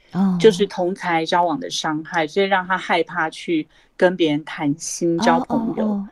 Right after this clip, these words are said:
Speaker 1: 嗯哼。
Speaker 2: 到大学就会有更大的问题。
Speaker 1: 嗯。
Speaker 2: 齁，所以这是就我，我的立场，我看见的。所以像我儿子那一天跟他的好妈吉说要出去看电影。
Speaker 1: 啊。
Speaker 2: 然后我先生就说：“好啊，那，那你就出去看电影啊，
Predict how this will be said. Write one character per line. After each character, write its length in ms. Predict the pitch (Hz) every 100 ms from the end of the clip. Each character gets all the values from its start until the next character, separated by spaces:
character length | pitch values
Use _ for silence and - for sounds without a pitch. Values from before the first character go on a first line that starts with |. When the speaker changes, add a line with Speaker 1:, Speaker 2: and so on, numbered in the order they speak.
| -
Speaker 1:
嗯 220 | 220 214
哼。 60 | 226
Speaker 2:
到 100 | 254
大 220 | 262 226
学 220 | - 160
就 180 | 147 175
会 160 | 185 160
有 100 | 135
更 220 | 180 160
大 200 | 156 143
的 140 | -
问 180 | 143 151 -
题。 180 | - -
Speaker 1:
嗯。 460 | 220 226 185 170 175 - _ _ _ _
Speaker 2:
齁， 320 | 190 160 143
所 140 | - 208
以 120 | 202 -
这 160 | 339
是 320 | 269 240 190 143
就 180 | - 220
我， 320 | 175 147 - -
我 160 | 170
的 100 | 170 185
立 140 | 202
场， 240 | - 165
我 120 | 151 143
看 320 | - 175 156
见 260 | - 160 151
的。 160 | 175
所 140 | - 220
以 80 |
像 260 | 208 208 190 - - -
我 120 | 175
儿 140 | 180 196
子 140 | 190
那 180 | 185 180
一 40 |
天 220 | 180 190 180
跟 140 | 180
他 160 | 180 180
的 60 |
好 180 | 175 156
妈 200 | 160 180
吉 220 | 180 170
说 160 | 156 175
要 80 | 175
出 160 | - 180
去 140 | 180
看 280 | - 202 165
电 220 | 196 175
影。 220 | 143 - -
Speaker 1:
啊。 340 | 202 185 180 - _ _ _ _ _
Speaker 2:
然 140 | 190 196
后 120 | 254
我 140 | 185
先 180 | - 196
生 80 | 202
就 140 | 208
说 160 | 196 196
：“好 220 | - 160
啊， 100 | 175
那， 220 | 190 196 185
那 80 | 190
你 100 | 165
就 160 | 165
出 100 | 165
去 140 | 170 170
看 260 | - 175
电 160 | 156 165
影 120 | 135
啊， 140 | -